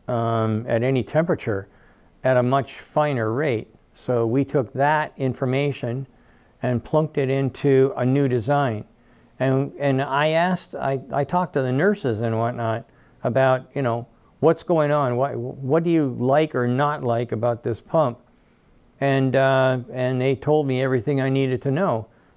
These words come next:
And I said, "Your pump's too heavy. Um, it doesn't work all the time. Every time it goes into, um, uh, for steaming, for cleaning,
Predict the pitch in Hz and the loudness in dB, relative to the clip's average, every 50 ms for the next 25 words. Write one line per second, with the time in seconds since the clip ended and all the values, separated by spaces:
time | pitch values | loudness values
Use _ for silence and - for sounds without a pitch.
0 | _ - 147 139 - - 156 143 127 131 117 - - 160 160 143 - - - 147 | _ -2 -2 -2 2 2 0 2 2 0 -2 0 0 0 0 0 -4 -4 -2 0
1 | 135 127 123 131 131 123 117 120 135 151 143 - _ _ _ _ _ _ _ _ | 0 2 2 2 2 2 2 0 -2 -4 -8 -10 _ _ _ _ _ _ _ _
2 | _ _ 147 143 143 139 135 131 135 - - 139 135 117 127 156 170 170 170 156 | _ _ 0 2 4 4 2 2 0 -2 -2 -2 0 2 2 2 2 2 2 0
3 | 139 131 135 143 156 156 - 123 113 113 110 107 107 - 131 131 123 127 147 170 | 0 0 0 0 0 0 0 0 0 0 0 -2 -2 -2 0 0 0 0 0 -2
4 | 170 - - _ _ - - _ - 147 170 180 175 - 185 180 180 170 156 135 | -4 -6 -10 _ _ -20 -12 _ 0 2 2 4 2 2 0 0 2 0 0 2
5 | 160 156 156 147 117 165 156 143 123 - - - 147 147 143 143 139 135 135 131 | 2 2 2 2 2 0 0 0 -2 -6 -4 0 2 4 4 4 4 4 4 4
6 | 131 127 127 123 123 120 120 123 - - - 123 127 117 120 123 117 104 - - | 4 4 4 2 2 0 -2 -4 -8 -14 -12 -6 -4 -2 0 0 -2 -2 -2 -2
7 | 123 107 - - - 175 180 156 123 117 120 131 - - - 120 110 - - - | -2 -2 -2 -2 0 0 2 2 0 0 -2 -4 -6 -4 -4 -4 -4 -2 -2 0
8 | 165 160 139 117 117 135 135 | 0 2 2 0 -2 -2 -6